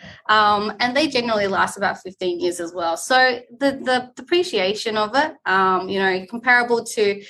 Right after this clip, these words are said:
if you were to install new,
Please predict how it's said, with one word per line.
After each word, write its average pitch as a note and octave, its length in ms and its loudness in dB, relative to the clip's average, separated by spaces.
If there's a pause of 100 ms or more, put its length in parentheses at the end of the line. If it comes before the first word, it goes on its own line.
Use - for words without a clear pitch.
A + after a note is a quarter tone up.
(220)
if A#3+ 160 -2
you A#3 180 0
were G#3+ 180 2 (140)
to F#3+ 320 0 (360)
install G#3+ 720 2
new, G#3 720 -4